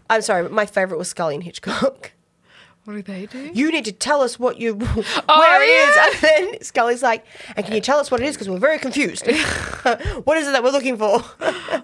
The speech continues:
Speaker 2: Oh, my God.
Speaker 1: Classic.
Speaker 2: But then, um, the laser, um, comes out.
Speaker 1: Yes.
Speaker 2: And then they're all freaking out 'cause they're all like, you know, "Figgis will take you down." And he's like, "No, no, he wouldn't do that."
Speaker 1: Yeah.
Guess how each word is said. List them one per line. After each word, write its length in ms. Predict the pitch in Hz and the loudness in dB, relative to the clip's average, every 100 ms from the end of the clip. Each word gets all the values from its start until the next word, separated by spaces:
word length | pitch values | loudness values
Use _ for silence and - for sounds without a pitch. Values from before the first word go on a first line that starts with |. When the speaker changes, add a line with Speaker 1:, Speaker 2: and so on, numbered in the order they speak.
| - | -6
Speaker 2:
Oh, 260 | 226 208 | -6 -4
my 160 | 196 - | -6 -6
God. 380 | 202 69 131 185 | -8 -8 -8 -8
Speaker 1:
Classic. 540 | 196 107 - - - - 240 262 254 226 | -8 -10 -14 -20 -20 -18 -16 -16 -12 -4
Speaker 2:
But 140 | 233 | 0
then, 340 | 247 262 269 | 2 2 0
um, 360 | 262 247 240 233 | 0 2 0 -2
the 120 | 226 | -2
laser, 480 | 226 208 226 285 302 - _ _ - | 2 2 2 0 -2 -4 _ _ -4
um, 240 | 208 196 | -2 0
comes 320 | 202 202 190 170 | -2 -4 -4 -2
out. 360 | 151 - - - | -4 -4 -8 -12
Speaker 1:
Yes. 640 | 185 208 262 339 359 285 | -4 0 2 2 2 0
Speaker 2:
And 120 | 202 | 0
then 100 | 202 | -2
they're 160 | 196 185 | -2 -2
all 80 | 190 | -4
freaking 400 | - 196 202 190 | -6 -8 -6 -4
out 300 | 190 175 - _ | -2 -2 -4 _
'cause 140 | 214 | 0
they're 140 | 233 247 | 2 4
all 140 | 247 | 2
like, 340 | 240 208 208 - | 4 2 0 -4
you 60 | |
know, 100 | 196 | -4
"Figgis 380 | 190 - 226 214 | -4 -4 -2 -2
will 80 | 226 | -4
take 320 | 208 202 185 | -6 -8 -8
you 200 | 196 196 | -10 -12
down." 720 | 185 190 180 175 175 175 175 - | -8 -6 -4 -2 -4 -6 -10 -14
And 100 | 190 | -12
he's 120 | 185 | -8
like, 220 | 175 180 | -8 -8
"No, 180 | 196 190 | -6 -4
no, 140 | 185 | -4
he 180 | 165 196 | -4 -6
wouldn't 280 | 196 180 180 | -10 -10 -10
do 220 | 214 233 | -8 -6
that." 520 | 233 233 220 220 220 | 0 0 2 2 2
Speaker 1:
Yeah. 100 | 190 | 0